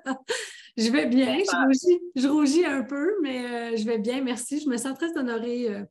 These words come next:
Speaker 1: Céline, d'être avec toi, euh, que tu m'aies choisie pour un de, un de tes épisodes. Vraiment, c'est un honneur de, de pouvoir partager avec toi puis tes auditeurs aussi. Donc, euh, merci de la belle place que tu me fais.
Speaker 2: Ah, c'est tellement un pur bonheur, c'est du, euh, bonbon pour pas jouer avec les jeux de mots.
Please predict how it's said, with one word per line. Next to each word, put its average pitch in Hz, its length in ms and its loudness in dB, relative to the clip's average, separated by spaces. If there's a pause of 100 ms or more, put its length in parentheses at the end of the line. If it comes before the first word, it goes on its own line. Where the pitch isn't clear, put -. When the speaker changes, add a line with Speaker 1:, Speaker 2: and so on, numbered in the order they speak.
(340)
Speaker 1:
Céline, 240 400 0
d'être 214 240 0
avec 208 240 -2
toi, 220 400 0
euh, 202 140 -4
que 214 120 -8
tu 214 140 -6
m'aies 202 140 2
choisie 220 560 2
pour 214 180 -6
un 208 140 0
de, 202 120 0
un 202 280 -4
de 214 40 -4
tes 208 220 0
épisodes. 214 640 -2 (300)
Vraiment, 202 260 0
c'est 214 160 -2
un 214 120 4
honneur 196 360 2
de, 185 240 -4
de 185 120 -2
pouvoir 208 280 0
partager 214 420 0
avec 202 220 0
toi 208 320 -2
puis - 220 -12
tes 196 240 2
auditeurs 190 500 -2
aussi. 185 340 -2
Donc, 190 280 -4
euh, 190 120 -4
merci 202 280 0
de 220 60 2
la 202 40 2
belle 190 160 2
place 208 240 -2
que - 80 -4
tu 202 160 -4
me 180 60 0
fais. - 260 -8 (460)
Speaker 2:
Ah, 170 220 2 (240)
c'est 175 300 -6
tellement 185 420 0
un 175 80 2
pur 196 340 2
bonheur, 175 360 2
c'est 180 200 -6
du, 170 340 -4
euh, 160 60 0 (200)
bonbon 190 460 4
pour 185 140 -8
pas 165 120 -2
jouer 175 120 0
avec 165 200 -2
les 170 100 -2
jeux 160 140 -6
de 160 80 -8
mots. 165 200 -4